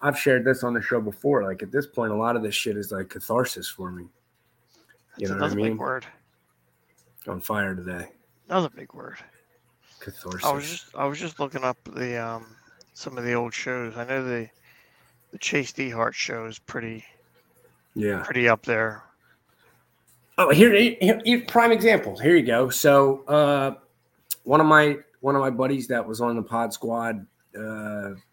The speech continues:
Speaker 1: the Tampa version,
Speaker 2: Uh-huh.
Speaker 1: he texted me a couple weeks ago.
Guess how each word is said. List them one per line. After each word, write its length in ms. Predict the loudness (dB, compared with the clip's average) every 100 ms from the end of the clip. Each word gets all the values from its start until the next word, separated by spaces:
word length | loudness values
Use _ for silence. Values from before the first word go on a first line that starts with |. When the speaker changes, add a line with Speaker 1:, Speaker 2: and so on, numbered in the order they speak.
| _ -16 -16 _
Speaker 1:
the 100 | -10
Tampa 320 | -2 -2 -2
version, 460 | 0 0 2 0 -2 _ _ _ _ _ -20
Speaker 2:
Uh-huh. 260 | -20 -18 -20 _ _ -18 -18 _ _ _
Speaker 1:
he 80 | -10
texted 300 | -4 -4 -2
me 100 | -4
a 20 |
couple 260 | 0 -2 -2
weeks 260 | -4 -6 -2
ago. 400 | 2 2 0